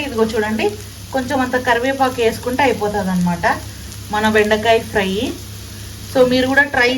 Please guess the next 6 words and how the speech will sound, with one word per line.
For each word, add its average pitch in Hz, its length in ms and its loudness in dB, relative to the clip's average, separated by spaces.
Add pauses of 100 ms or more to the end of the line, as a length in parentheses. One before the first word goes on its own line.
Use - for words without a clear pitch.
చేయండి, 254 400 6 (480)
ట్రై 240 180 4 (100)
చేసి 254 260 2 (100)
ఎట్లొచ్చిందో 247 500 0 (100)
కామెంట్ 226 380 0
చేసేయండి. 214 420 -2